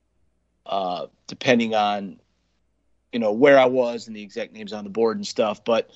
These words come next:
like, I don't feel as much pressure to get one in the first two rounds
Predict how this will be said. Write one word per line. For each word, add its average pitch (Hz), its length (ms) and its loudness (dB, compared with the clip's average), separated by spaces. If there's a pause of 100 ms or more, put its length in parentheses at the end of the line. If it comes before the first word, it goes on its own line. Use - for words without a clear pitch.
(1200)
like, 135 220 2
I 156 100 4
don't 185 200 2
feel 165 440 -4
as 127 160 -10
much 127 320 -8
pressure 120 520 -8
to 101 80 -12
get 107 320 -2
one 98 420 -6
in 107 180 -4
the 101 80 -2
first - 500 0
two 143 320 8
rounds 160 680 2